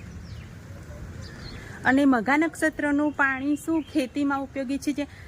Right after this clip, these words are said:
જેમ એક બાળક માટે એક માતા ખાવાનું પીરસે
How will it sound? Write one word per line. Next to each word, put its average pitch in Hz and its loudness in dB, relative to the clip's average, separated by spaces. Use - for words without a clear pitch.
જેમ 294 4
એક 269 -4
બાળક 262 0
માટે 285 0
એક 294 -4
માતા 269 0
ખાવાનું 269 0
પીરસે 285 -2